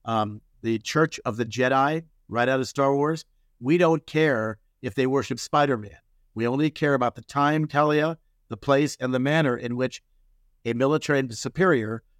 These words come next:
believes that they have the right to deploy their faith or, or non-faith. I'll let you know this as soon as we find an agnostic, Baha'i, Unitarian Universalist, or atheist, um, that is pushing their faith on a subordinate.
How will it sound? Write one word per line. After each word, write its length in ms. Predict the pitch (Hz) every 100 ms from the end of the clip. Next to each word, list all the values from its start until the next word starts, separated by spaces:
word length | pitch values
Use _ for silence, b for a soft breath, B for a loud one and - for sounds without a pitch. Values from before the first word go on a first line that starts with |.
| -
believes 380 | 120 123 143 147
that 160 | 127 110
they 120 | 127
have 220 | 135 123
the 100 | 120
right 440 | 110 139 147 131 - _ _
to 120 | - 131
deploy 440 | 117 - 175 160
their 180 | 120 101
faith 380 | - 73 - _ _ _ -
or, 260 | 131 135 - _ -
or 100 | 135
non-faith. 520 | 131 147 147 110 95 _ _ _
I'll 100 | -
let 140 | 143 139
you 100 | 147
know 140 | 151
this 180 | 127 110
as 140 | 127
soon 160 | - 147
as 80 | 123
we 80 | 123
find 280 | - 127
an 100 | 120
agnostic, 680 | 120 110 127 131 - 123 - _ _ _ _ _
Baha'i, 640 | 117 113 135 131 123 117 117 - _ -
Unitarian 600 | 127 139 135 143 135 123
Universalist, 800 | 123 120 120 123 123 117 98 _ _ _
or 120 | 117 -
atheist, 600 | 139 - 113 110 - _ _ _ _ _
um, 360 | 113 110 110 110
that 240 | 113 117 113
is 200 | 117 -
pushing 360 | - 135 131
their 140 | 120 117
faith 280 | 120 113
on 80 | 113
a 40 | 104
subordinate. 520 | 117 120 117 92